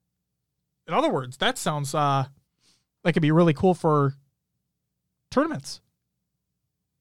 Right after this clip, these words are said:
Didn't even think about that. That's, that sounds really fucking cool.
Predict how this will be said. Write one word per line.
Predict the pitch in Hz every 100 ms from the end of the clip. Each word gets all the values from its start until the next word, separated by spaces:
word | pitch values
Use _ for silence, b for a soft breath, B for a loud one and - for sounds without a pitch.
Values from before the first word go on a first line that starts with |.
| _ _ _ _ _ _ _ _ _ _ _ _ _
Didn't | 220
even | 269
think | 254 339
about | 143 127
that. | 120 120
That's, | 165 -
that | 165 220 - _ _ -
sounds | - 208 240
really | 233
fucking | 277 285
cool. | 285 277